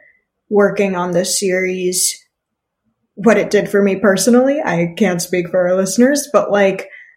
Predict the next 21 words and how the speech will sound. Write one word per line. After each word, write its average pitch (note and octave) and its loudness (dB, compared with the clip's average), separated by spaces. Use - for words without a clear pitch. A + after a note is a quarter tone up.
I'm A#3 6
so A#3+ 6
grateful G#3+ 0
that A#3+ 4
I G3+ 2
had F#3 0
the F3 -2
experience F#3 -6
of F#3 -4
working F3+ -4
on F3+ -4
that, E3+ -4
especially F3+ -2
this F#3 0
past F#3+ -4
year. F#3+ 4
And G#3 0
I'm F#3+ -4
continually F3+ -4
realizing, F3 -2
like, F3 -4